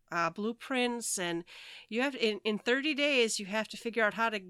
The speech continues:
get that comet out of the sky and, and save your world.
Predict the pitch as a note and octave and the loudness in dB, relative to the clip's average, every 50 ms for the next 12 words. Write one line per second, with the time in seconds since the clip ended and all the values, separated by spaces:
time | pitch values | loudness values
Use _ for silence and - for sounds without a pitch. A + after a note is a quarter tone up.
0 | F3+ - F#3 F3+ G3+ G3+ _ - G#3 F3 D#3 D#3 D#3+ - - - - - _ _ | -18 -12 -6 -6 -6 -4 _ 0 4 6 6 6 4 2 -4 -20 -20 -20 _ _
1 | _ _ _ - - - G3+ G#3 A#3+ G#3+ E3 - G#2+ D#3+ F#3 F3+ F#3 E3+ E3 - | _ _ _ -16 -12 -6 -2 0 2 2 2 2 2 2 0 0 -2 -2 0 0
2 | - - F#3+ F#3+ G3 F3+ E3 D#3+ D#3 D3+ D#3 E3+ E3+ E3 D#3+ D3+ D3+ E3 E3 E3+ | 0 2 2 4 6 6 6 4 2 0 -4 -6 -6 -6 -8 -8 -8 -8 -6 -4
3 | E3+ - - - F#3+ F3+ E3+ F3+ E3 E3+ F3+ A#3 B3+ A#3+ F#3 D#3+ F3 F3+ - | -4 -2 -2 0 0 0 0 -2 -4 -4 -4 -2 0 0 0 0 -2 -6 -12